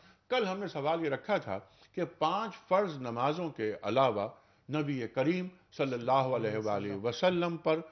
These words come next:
कौन सी दूसरी नमाज भी फर्ज थी? सही जवाब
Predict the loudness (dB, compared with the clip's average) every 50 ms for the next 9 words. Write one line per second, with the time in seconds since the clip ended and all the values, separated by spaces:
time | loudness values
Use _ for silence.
0 | -20 -20 _ _ -2 -2 0 0 -2 -4 -4 -4 -4 -4 -2 -2 -2 -2 -2 -4
1 | -4 -6 -4 -4 -4 -4 -2 -4 -4 -4 -6 -8 -8 -6 -2 0 0 0 -2 -6
2 | -14 -8 -8 -8 -8 -8 -12 _ _ _ _ _ _ _ _ _ -6 -4 -2 -2
3 | 0 2 2 4 4 4 2 2 -2 -8